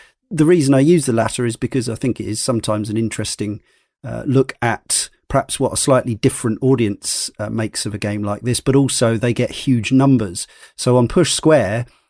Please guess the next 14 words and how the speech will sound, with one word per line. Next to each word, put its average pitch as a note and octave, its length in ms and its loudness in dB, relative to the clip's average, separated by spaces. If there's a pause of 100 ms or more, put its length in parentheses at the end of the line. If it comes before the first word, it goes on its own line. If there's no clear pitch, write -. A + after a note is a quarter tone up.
(100)
a A2 40 -8
PlayStation G#2+ 640 -2
site, A2+ 280 -2
we've A#2 140 -2
got - 160 2
eighty-two C3+ 580 2
reviewers A2 640 -4 (360)
from G#2+ 280 0
the G2+ 260 -6 (180)
community A2 540 -2
who A2 120 -2
have G#2+ 120 -4
given A2+ 240 0
it A2 80 -4